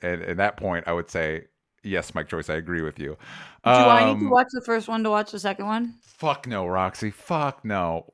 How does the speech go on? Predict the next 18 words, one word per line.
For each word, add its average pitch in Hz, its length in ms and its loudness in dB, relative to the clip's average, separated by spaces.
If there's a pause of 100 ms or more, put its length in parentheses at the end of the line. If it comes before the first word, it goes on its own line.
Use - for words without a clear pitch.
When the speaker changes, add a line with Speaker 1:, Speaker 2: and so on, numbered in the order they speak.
Speaker 1:
Fuck 165 320 2
Speaker 2:
Okay. - 80 -4
Speaker 1:
no. 98 240 2
The 139 120 -2
only 185 280 2
thing 165 260 -2
is, 135 380 -2 (420)
light 104 300 -4
spoilers 92 300 -4
for - 100 -14
the 85 60 -6
first 87 340 -8
one. 78 220 -10 (1400)
They 139 220 6
end 160 400 0
with 143 220 2
a 120 40 2
situation 117 1040 0